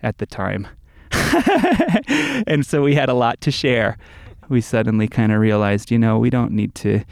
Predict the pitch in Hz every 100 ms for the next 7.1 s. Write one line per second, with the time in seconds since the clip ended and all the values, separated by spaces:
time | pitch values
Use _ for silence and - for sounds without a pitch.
0 | - - 117 104 101 104 104 - 98 98
1 | - - - - _ - 113 107 110 110
2 | - 104 104 - 117 113 104 104 - 104
3 | 104 95 - _ _ _ - 101 95 -
4 | 107 104 98 - _ _ - _ - 101
5 | 98 - 98 104 98 98 98 - 104 101
6 | 98 - - - 104 - 98 - 107 95